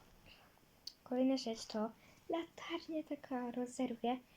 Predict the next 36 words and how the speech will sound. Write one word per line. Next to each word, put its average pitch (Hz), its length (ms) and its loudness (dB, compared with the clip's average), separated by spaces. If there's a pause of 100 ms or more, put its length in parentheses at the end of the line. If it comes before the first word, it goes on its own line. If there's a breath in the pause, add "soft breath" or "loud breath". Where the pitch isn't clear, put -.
(180 loud breath)
W - 60 -20
sensie, 247 440 2 (200)
mm, 233 400 4
trochę 262 360 2
nie 254 160 8
wiem, 240 200 0
o 240 40 0
co 240 140 -8
chodzi, 254 440 0
ale 240 260 2 (760 soft breath)
bo - 60 2
ja 247 60 4
się 262 140 4
na 247 100 4
tym 247 160 4
nie 233 120 4
znam, 254 220 4
ale 226 180 6
w 220 60 -4
sensie 240 260 2
byłam 233 300 4
nad 220 220 2
morze. 220 360 0 (840 loud breath)
Chyba 226 160 4
to 220 120 -4
było 214 180 2
nad 208 220 2
morze, 247 280 0 (360)
jakoś 220 320 -2
tak. 247 320 -2 (1040 loud breath)
I 277 340 2 (320)
ja 226 200 2
się 262 120 4
nawet, 226 420 2
e, 214 280 6
wspinałam. 214 680 2